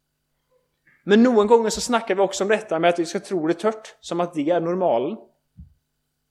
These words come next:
Allt som har med kristenlivet ska vi tro tört. Det är liksom det bästa.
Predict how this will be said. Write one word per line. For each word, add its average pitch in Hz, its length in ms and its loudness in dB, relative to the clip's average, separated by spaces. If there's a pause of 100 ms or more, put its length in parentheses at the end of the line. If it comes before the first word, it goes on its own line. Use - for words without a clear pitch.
(360)
Allt 196 240 -2
som 196 100 -8
har 175 80 -4
med 170 100 -8
kristenlivet 135 460 -8
ska 143 100 -10
vi 143 80 -10
tro 131 200 -14
tört. - 400 -12 (1040)
Det 113 160 -8
är 156 60 0
liksom 123 380 -4
det 120 60 -10
bästa. 139 420 -8